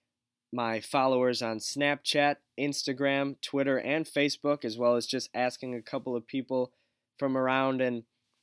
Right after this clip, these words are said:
one of the first questions I was asked was, "What the hell is going on?" And, um, to answer that one, I, I could do it in two ways. I'll start with the very simple way. Nothing. Absolutely nothing is happening.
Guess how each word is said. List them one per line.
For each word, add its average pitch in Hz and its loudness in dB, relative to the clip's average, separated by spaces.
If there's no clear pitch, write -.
one 208 0
of 208 2
the 180 4
first 165 2
questions 156 2
I 139 2
was 135 0
asked 139 0
was, 127 0
"What 185 4
the 151 4
hell 147 4
is 135 2
going 123 2
on?" 92 -4
And, 131 2
um, 123 2
to - 0
answer 175 0
that 165 2
one, 156 2
I, 127 -2
I 120 0
could 127 -4
do 135 2
it 139 0
in 120 -6
two 143 -2
ways. 131 0
I'll 113 -2
start 127 2
with 123 -4
the 113 -10
very 123 0
simple 131 -4
way. 123 2
Nothing. 131 0
Absolutely 139 2
nothing 143 0
is 131 -2
happening. 135 0